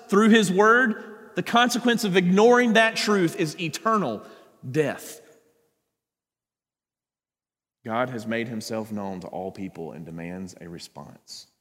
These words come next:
So the question is then, how will you respond? You see, every person who's ever been created will either be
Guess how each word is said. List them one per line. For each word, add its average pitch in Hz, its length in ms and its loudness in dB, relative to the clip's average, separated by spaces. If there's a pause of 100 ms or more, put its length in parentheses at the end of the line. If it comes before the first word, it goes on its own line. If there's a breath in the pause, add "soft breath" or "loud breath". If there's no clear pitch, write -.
(100)
So - 100 -20
the 85 100 -18
question 101 440 -12
is 78 160 -18
then, 78 220 -16
how 117 320 -16
will 95 220 -14
you 92 260 -10
respond? 87 460 -16 (2250)
You - 40 -18
see, 117 240 -12
every 139 200 -8
person 131 320 -10
who's 107 180 -12
ever 101 180 -8
been 117 200 -10
created 90 440 -10
will 90 200 -12
either 139 340 -6
be 85 340 -10